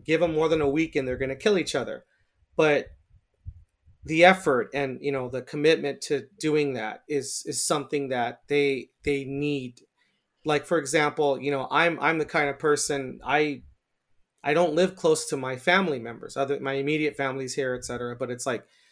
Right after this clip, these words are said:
I don't. And I, I've realized that that's how I have to live my life. I go back to California for special occasions. I'll see my,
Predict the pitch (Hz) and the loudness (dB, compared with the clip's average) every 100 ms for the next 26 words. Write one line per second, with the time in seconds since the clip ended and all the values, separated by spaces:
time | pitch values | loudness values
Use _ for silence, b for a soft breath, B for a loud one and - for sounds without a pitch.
0 | _ _ _ _ _ 156 156 175 156 - | _ _ _ _ _ 2 6 6 6 2
1 | - - _ - 151 143 143 139 143 139 | -10 -16 _ -2 2 4 2 2 0 2
2 | 156 160 143 139 139 123 - 147 - - | 2 4 4 2 0 -6 4 4 4 0
3 | 147 143 143 151 131 - 143 135 127 139 | 4 6 4 2 -2 -4 -6 -6 -4 -2
4 | 160 196 107 - 139 147 143 135 143 - | 2 2 0 -4 -2 0 2 0 -2 -4
5 | 135 131 143 131 127 135 123 120 117 104 | -4 -2 -4 -6 -8 -10 -8 -8 -8 -10
6 | 113 220 233 196 185 170 b b b b | 0 2 2 2 -2 -4 b b b b
7 | 147 139 - 139 123 117 | -4 -4 -2 -4 -4 -8